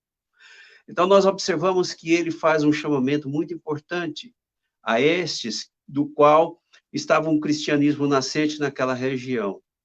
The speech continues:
para que não pudessem, enfim, estar ligado a outros cultos.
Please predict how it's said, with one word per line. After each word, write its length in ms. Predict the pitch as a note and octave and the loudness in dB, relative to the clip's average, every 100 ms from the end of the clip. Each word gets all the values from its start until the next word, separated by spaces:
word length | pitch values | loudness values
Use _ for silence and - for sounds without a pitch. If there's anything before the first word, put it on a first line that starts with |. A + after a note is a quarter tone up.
| _ _ - _ | _ _ -20 _
para 200 | C#3 D3 | 4 4
que 100 | D3+ | 4
não 180 | D3+ F3+ | 2 0
pudessem, 760 | - C3+ B2+ D#3 F3 - G#2 - - | -2 -4 -2 -2 -4 -6 -8 -8 -4
enfim, 560 | C#3+ D3+ - A2+ A2 - _ _ _ | -2 -2 -4 -4 -4 -8 _ _ _
estar 580 | D3 D3+ - G2+ G2+ G2+ | -2 -2 -2 -2 -2 -6
ligado 640 | B2 C#3+ B2 G2+ G2 G2+ B2+ | -8 -6 -6 -4 -4 -2 0
a 80 | |
outros 600 | C#3+ B2+ C3+ C#3 D#3+ D#3 | 0 0 -2 -4 -12 -18
cultos. 680 | - A#3+ G3+ - - - - | -12 -6 -6 -8 -14 -16 -20